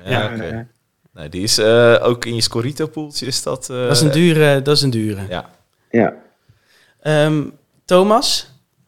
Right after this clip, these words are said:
Speaker 2: Almeida, De Maar en
Speaker 3: Maar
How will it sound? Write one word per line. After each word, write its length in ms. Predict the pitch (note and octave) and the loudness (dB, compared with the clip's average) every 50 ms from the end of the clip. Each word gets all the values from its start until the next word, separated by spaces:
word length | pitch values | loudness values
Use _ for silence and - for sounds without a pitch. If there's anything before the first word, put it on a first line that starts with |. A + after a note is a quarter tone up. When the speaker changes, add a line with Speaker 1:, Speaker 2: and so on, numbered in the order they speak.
| _ _ - | _ _ 0
Speaker 2:
Almeida, 760 | C#3+ C#3+ C#3+ D3+ D#3+ E3 F3+ F#3+ G#3 G#3+ A3+ C#4 D4 - - _ _ _ _ _ _ _ _ _ _ _ _ _ | 2 2 4 4 4 4 4 4 4 2 0 0 -4 -10 -18 _ _ _ _ _ _ _ _ _ _ _ _ _
De 260 | C3 A#2 - C3 B2+ | -20 -10 -2 0 2
Maar 440 | C3 D3 D#3 F3 G3 G#3 G3+ G#3+ - B3 - _ _ | 4 6 6 4 4 0 -2 -6 -12 -18 -20 _ _
en 160 | - C#3 C3+ C3 | -6 -4 -4 -4
Speaker 3:
Maar 80 | A#2+ | -4